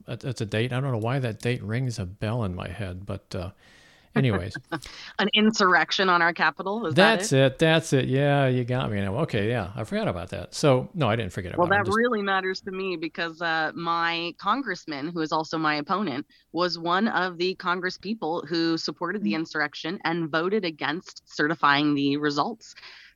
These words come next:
Speaker 1: Yeah.
Speaker 2: So, uh, yeah, that's Jason Smith, and I'm running against him again. And we should probably mention that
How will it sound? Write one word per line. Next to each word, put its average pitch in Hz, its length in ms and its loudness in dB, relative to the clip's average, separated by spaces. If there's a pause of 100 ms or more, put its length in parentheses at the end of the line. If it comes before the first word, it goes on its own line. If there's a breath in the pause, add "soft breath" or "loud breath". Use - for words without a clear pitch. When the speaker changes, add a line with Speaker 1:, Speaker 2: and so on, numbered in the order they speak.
Speaker 1:
Yeah. - 100 -6
Speaker 2:
So, 151 220 6
uh, 151 380 4 (200)
yeah, 180 220 4
that's 175 220 2
Jason 196 340 0
Smith, 220 300 -2
and 175 100 0
I'm 165 140 0
running 170 240 0
against 170 340 -6
him 170 80 -4
again. 156 460 0 (100)
And 160 140 0
we 170 80 0
should 165 160 -10
probably 175 420 0
mention 160 440 -2
that 151 200 -2